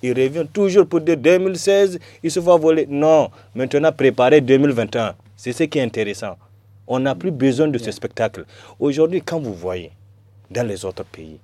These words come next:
Speaker 1: on a envie de voir cette o-, opposition au Niger. Quand je regarde ici à nos côtés, nos voisins burkinabés, Diabré, quand il sort, quand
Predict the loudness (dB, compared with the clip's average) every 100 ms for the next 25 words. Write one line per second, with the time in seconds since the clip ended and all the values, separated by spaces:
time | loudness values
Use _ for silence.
0 | _ _ _ _ -14 -12 -10 -8 -8 -8
1 | -8 -8 -6 -6 -8 _ -16 -14 -12 -14
2 | -14 _ _ _ -20 -16 -12 -12 -10 -10
3 | -10 -12 -14 -14 -16 _ _ _ -10 -10
4 | -8 -10 -8 -6 -6 -6 -10 -10 -10 -14
5 | -14 -12 -12 -10 -10 -10 -12 -14 -14 -14
6 | -12 -14 -18 _ _ _ -16 -6 -4 0
7 | -2 -2 -12 -4 0 0 -2 -12 -16 -4
8 | 2 4 4 -2 _ _ _ _ _ 0